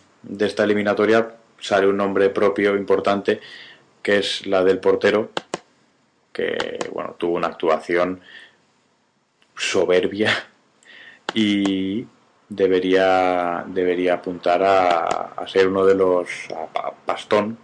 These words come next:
a ser uno de los, o Paston, <laughs> perdonad, pero no, no tengo, lo estoy mirando en otra, en una web que no respeta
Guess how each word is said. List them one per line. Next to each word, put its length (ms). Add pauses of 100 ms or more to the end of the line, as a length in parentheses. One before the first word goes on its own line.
(120)
a 120
ser 180
uno 180
de 100
los, 240 (1300)
o 120
Paston, 460 (400)
<laughs> 440
perdonad, 420
pero 300 (580)
no, 520
no 240
tengo, 560
lo 100
estoy 160
mirando 240
en 80
otra, 260
en 100
una 340
web 260
que 120
no 180
respeta 1000